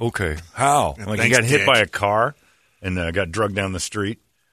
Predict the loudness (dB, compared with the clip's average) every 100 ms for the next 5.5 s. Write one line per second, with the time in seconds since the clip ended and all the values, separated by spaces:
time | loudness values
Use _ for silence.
0 | _ _ _ _ 2 4 4 4 4 6
1 | 4 6 6 6 4 4 2 2 0 2
2 | 2 4 4 6 6 4 2 2 0 2
3 | 2 2 4 4 6 4 0 -2 -4 -4
4 | -2 -2 -2 -2 -4 -4 2 6 6 4
5 | 2 0 -2 -4